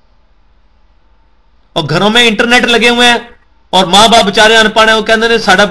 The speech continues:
بچہ پورا دن کمپیوٹر تے ہی بیٹھا رہتا ہے، پڑھتا ہی رہتا ہے، تو جو رزلٹ آنا تھا فیل، وہ پڑھتا تو نہیں رہتا۔ تو اس پہ بھی کوئی چیک ہونا چاہیے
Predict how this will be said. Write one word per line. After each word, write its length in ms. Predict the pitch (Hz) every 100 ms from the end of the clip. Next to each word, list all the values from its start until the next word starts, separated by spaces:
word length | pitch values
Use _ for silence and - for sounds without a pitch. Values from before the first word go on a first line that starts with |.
| 156 151 156
بچہ 240 | 131 165 220 202
پورا 180 | 233 226
دن 100 | 214
کمپیوٹر 440 | 208 196 220 220 247
تے 80 |
ہی 40 | 233
بیٹھا 260 | 165 151
رہتا 180 | 147 127
ہے، 60 | 127
پڑھتا 240 | 254 214
ہی 100 | 175
رہتا 200 | 147 127
ہے، 40 | 123 - - - _
تو 80 | 202
جو 180 | 220 208
رزلٹ 260 | 185 262
آنا 180 | 226 180
تھا 120 | 160
فیل، 420 | 147 175 202 202 - _ _ _ _ _ _ -
وہ 60 |
پڑھتا 300 | 147 233 240
تو 100 | 262
نہیں 120 | 269 330
رہتا۔ 220 | 262 170 147 - _ _ _ _ _ _
تو 100 | -
اس 200 | 262 -
پہ 80 | 269
بھی 120 | 269
کوئی 140 | 277 254
چیک 260 | 262 262
ہونا 200 | 202 190
چاہیے 220 | 190 185